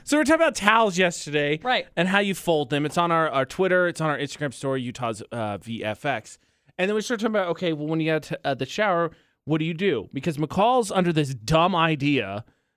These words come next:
Speaker 1: that you don't dry off in the shower and, you know, leave the water where it belongs.
Speaker 2: Yeah, I just, when I get out of the shower, I turn my towel long ways. I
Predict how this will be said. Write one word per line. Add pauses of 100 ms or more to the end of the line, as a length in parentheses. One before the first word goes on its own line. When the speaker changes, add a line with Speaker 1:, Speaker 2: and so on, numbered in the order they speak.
(120)
Speaker 1:
that
you
don't
dry
off
in
the
shower
and,
you
know,
leave
the
water
where
it
belongs. (580)
Speaker 2:
Yeah,
I
just,
when
I
get
out
of
the
shower, (360)
I
turn
my
towel
long
ways. (960)
I